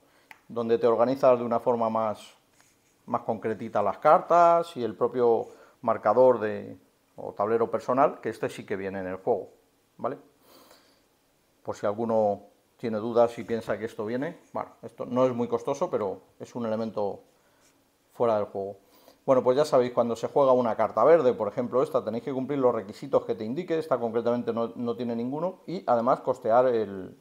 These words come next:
el precio que tiene esta carta, que concretamente son pagar diecisiete megacréditos. Si los tenéis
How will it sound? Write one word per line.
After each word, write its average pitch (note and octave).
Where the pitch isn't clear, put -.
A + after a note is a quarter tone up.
el G2
precio B2
que G#2
tiene A2
esta A2+
carta, C3+
que A2
concretamente G#2+
son C3+
pagar A#2
diecisiete B2+
megacréditos. G2+
Si -
los F2+
tenéis E3+